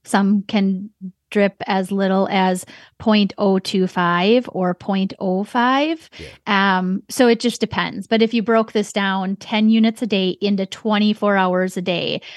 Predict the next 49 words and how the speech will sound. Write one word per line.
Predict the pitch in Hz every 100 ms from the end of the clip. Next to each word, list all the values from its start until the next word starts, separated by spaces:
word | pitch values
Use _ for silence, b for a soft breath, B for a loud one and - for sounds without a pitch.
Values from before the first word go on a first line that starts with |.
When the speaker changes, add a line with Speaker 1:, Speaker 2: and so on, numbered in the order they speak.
| B
Speaker 1:
would | 208 190
be | 196
a | 185
rate | 196 190
of | 196
about | 190 185 175 -
point | - 196 190
four | - - 180 175 -
two | - 190 156 -
if | - 175
you | 190
Speaker 2:
Okay. | 180
Speaker 1:
do | 180
rounding, | 185 170 170 160 - 220 _ 196
right? | 190 202 - -
Speaker 2:
Yes. | - - - _ _ _ _ -
Speaker 1:
Some | - 240 220
pumps | 240 226 214
you |
may | 208
have | 208 196
to | 196
round | 190 185 190
that | 170
to | -
point | 208 180 -
four | 165 120 -
Speaker 2:
Mm-hmm. | 104
Speaker 1:
because | 190 180 185
they | 185
can't | 175 180 165
deliver | 180 175 185
the | 180
point | - 165 147 - _ _ _ -
oh | 180 165
two. | - - 151 - - _ 107
Speaker 2:
And | 104
you're, | 110 - _ _ _ _ _ _ _ _ _ _ -
you're | 98 123
gonna | 127 117
hear | 104 123
that | 110 98 95 -
if | 104
you're | 110 104
M | 98
D | 101
I | 95 92
and | 87
think, | 98